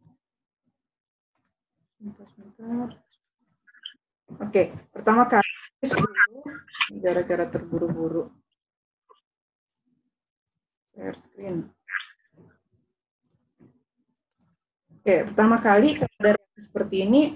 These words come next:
tulis dulu R sama dengan K, konsentrasi produk pangkat X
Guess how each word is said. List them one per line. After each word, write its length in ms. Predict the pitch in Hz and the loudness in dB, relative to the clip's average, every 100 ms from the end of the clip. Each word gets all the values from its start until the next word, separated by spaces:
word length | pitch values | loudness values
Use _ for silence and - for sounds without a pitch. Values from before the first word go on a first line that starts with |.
| - | 0
tulis 320 | 220 220 220 | 6 8 8
dulu 320 | 214 220 285 | 4 4 4
R 240 | - - 240 | 2 0 2
sama 320 | 240 196 170 | 4 2 2
dengan 560 | 170 165 165 226 285 - - - _ _ _ _ - - _ _ _ _ _ _ _ _ _ _ _ - | 2 6 6 8 6 4 -6 -12 _ _ _ _ -12 -12 _ _ _ _ _ _ _ _ _ _ _ -2
K, 20 | 196 202 247 285 - - _ _ _ _ _ _ _ _ _ _ _ _ _ 202 | 4 6 6 4 -2 -18 _ _ _ _ _ _ _ _ _ _ _ _ _ -2
konsentrasi 560 | 196 208 202 202 214 | 4 4 4 2 0
produk 400 | 190 185 269 - | 2 4 4 0
pangkat 480 | - 262 - 349 - - _ _ - | -4 -2 0 0 -2 -20 _ _ 0
X 500 | 233 240 - - | 0 0 -4 -14